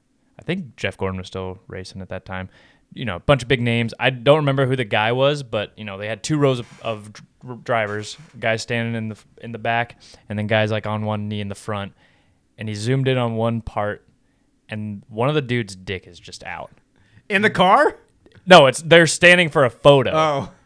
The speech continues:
Speaker 1: And, like, they're in their, like, racing, like, onesies or whatever they're called.
Speaker 2: He probably had to
Speaker 1: Jumpsuits.
Speaker 2: pee.
Speaker 1: I, it's, they're posing for a photo
Speaker 2: <laughs>
Speaker 1: inside.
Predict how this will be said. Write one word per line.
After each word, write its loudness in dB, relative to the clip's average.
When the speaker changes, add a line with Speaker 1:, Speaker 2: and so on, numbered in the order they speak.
Speaker 1:
And, -4
like, 0
they're 2
in 0
their, 0
like, -2
racing, -2
like, -6
onesies -4
or -2
whatever 0
they're -2
called. -2
Speaker 2:
He 0
probably 2
had 4
to 0
Speaker 1:
Jumpsuits. -6
Speaker 2:
pee. -4
Speaker 1:
I, -4
it's, -6
they're 6
posing 4
for 4
a 4
photo 2
Speaker 2:
<laughs> -20
Speaker 1:
inside. 4